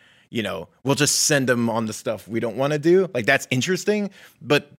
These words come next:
the way Hickman has built this, like, the nation stuff and the government stuff, that has, there's more opportunity to do interesting stuff with it.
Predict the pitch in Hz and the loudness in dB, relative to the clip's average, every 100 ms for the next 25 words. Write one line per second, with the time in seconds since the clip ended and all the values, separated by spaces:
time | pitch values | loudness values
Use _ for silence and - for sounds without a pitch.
0 | _ _ 170 147 139 175 175 165 156 147 | _ _ -2 0 4 6 6 4 -2 -2
1 | 127 113 143 143 127 131 - 113 110 101 | -2 2 2 2 0 -2 -2 -2 -2 -2
2 | _ _ _ _ _ _ 117 120 139 123 | _ _ _ _ _ _ -14 0 2 4
3 | 123 131 - 175 175 - 180 175 - 110 | 4 4 4 2 2 0 2 2 0 -4
4 | 98 123 151 185 202 - 208 208 - 135 | 2 2 4 4 2 2 2 2 2 0
5 | 113 135 127 123 107 - - _ _ _ | 2 2 2 0 -4 -6 -12 _ _ _
6 | _ - 139 175 196 156 131 - 151 131 | _ -2 2 6 6 4 0 -2 0 0
7 | 117 107 120 110 113 - 101 - 104 - | 0 -2 -2 -4 -6 -8 -8 -6 -8 -8
8 | 80 73 | -14 -14